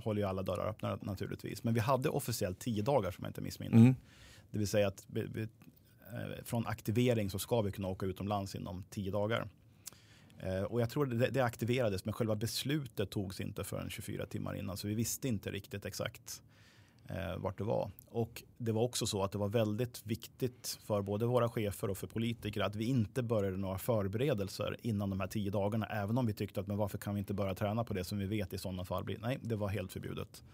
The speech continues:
Speaker 2: Okej. Vad var argumenteringen
Speaker 1: Ja, det
Speaker 2: där
Speaker 1: var
Speaker 2: bakom?
Speaker 1: att liksom, nej, vi har, den uppgiften har vi inte. Och militärer är extremt militäriska när det gäller att lyda politiker, så att, och liksom intentionen, de vill inte gå utanför,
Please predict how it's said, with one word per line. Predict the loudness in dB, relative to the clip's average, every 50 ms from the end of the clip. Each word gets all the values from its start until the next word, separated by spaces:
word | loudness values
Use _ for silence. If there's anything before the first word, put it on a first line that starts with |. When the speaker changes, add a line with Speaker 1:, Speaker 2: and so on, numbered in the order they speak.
| -12 -2
Speaker 2:
Okej. | 0 0 2 2 0 0 0 4
Vad | 10 12 12 12
var | 12 12 12 12 12 12 10 10 8 8 6 4 0 -2 2
argumenteringen | 6 6 8 8 10 10 8 8 8 10 10 12 12 12 12
Speaker 1:
Ja, | 12 12
det | 10 10
Speaker 2:
där | 10
Speaker 1:
var | 10 10
Speaker 2:
bakom? | 8 8 6 4 0
Speaker 1:
att | 0 0
liksom, | 0 4 4 6 8 8 6 4 2 -2 -10 -20 -16 -16 -14 -6
nej, | 0 2 4 4 4
vi | 4 4
har, | 4 4 2 2
den | 2 4 4 4 4
uppgiften | 4 2 2 2 2 2 2 2
har | 4 4 4
vi | 2 2
inte. | 2 2 4
Och |
militärer | 4 4 2 2 2 4 4 6 6 6 4
är | 4 2
extremt | 2 0 -2 -2 0 2 2 2 2 0
militäriska | -2 -2 0 2 4 4 4 2 2 -2 -2 -4 -2
när | -2 0
det | 0
gäller | 0 0 0 0
att | 0 0 0
lyda | 0 2 2 0 0 0 0 0 0
politiker, | 0 0 0 0 0 -2 -6 -8 -6 -6 -6
så | -4 -2 -4
att, | -4 -4 -6 -8 -6
och | -4 -4 -2 -2 -2
liksom | -2 -2 -2 -2 0
intentionen, | 0 -2 0 0 0 0 0 2 0 2 2 0 2
de | 2 2
vill | 2
inte | 2 2 2 0 -2 -2 -2 0
gå | 2 2 0
utanför, | 0 0 -2 -4 -2 -2 -2 -2 -2 -2 -6